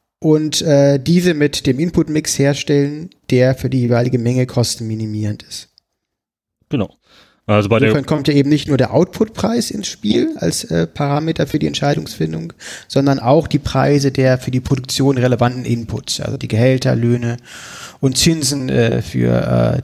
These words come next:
Speaker 1: die, äh, äh, für die Ausleihe von Kapital.
Speaker 2: Genau, also im zweiten Schritt bei der Gewinnmaximierung kommt der Outputpreis ins Spiel, aber bei der Kostenminimierung eben noch nicht, weil die Absatzseite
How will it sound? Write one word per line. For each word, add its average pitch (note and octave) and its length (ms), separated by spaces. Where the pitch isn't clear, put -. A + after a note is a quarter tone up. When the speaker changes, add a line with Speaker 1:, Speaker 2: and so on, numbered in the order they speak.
Speaker 1:
die, - 240
äh, - 260
äh, A2+ 380
für - 120
die A#2 120
Ausleihe A2+ 400
von - 160
Kapital. - 560
Speaker 2:
Genau, G#2+ 220
also F#2+ 160
im G2 140
zweiten A2+ 340
Schritt A2 200
bei G#2+ 60
der G2 100
Gewinnmaximierung A#2 1000
kommt G#2+ 220
der - 140
Outputpreis G#2+ 600
ins G#2+ 120
Spiel, A2 320
aber F#2+ 120
bei F#2 120
der F#2 100
Kostenminimierung A#2 1000
eben G#2 180
noch G2 160
nicht, B2 240
weil G2+ 100
die G2+ 100
Absatzseite G#2 1080